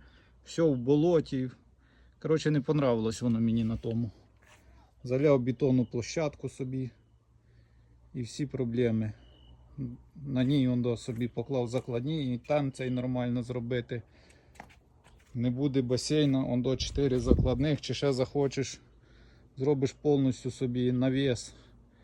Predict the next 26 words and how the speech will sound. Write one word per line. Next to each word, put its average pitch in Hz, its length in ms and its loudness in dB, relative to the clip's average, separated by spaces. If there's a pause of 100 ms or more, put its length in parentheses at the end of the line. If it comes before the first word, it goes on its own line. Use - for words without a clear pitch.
(1000)
Так 113 120 -10
що, 147 300 0 (600)
якщо 127 320 -4
ляти, 139 380 2
то 131 160 -4
тільки 127 300 -4
так. 117 200 -4
Пінопласт 160 500 0
що 170 120 -2
поставив, 160 520 0
бо 147 140 0
він 151 100 2
в 151 40 2
мене 143 240 2
був. 185 320 -2 (640)
Ну, 339 80 -6
я 202 80 4
й 151 60 4
подумав, 139 440 2
що 139 160 -2
він 135 140 2
все-таки 127 400 -4
тепло 139 320 -2
буде 123 220 0
краще 127 360 -2
тримати. 113 520 -4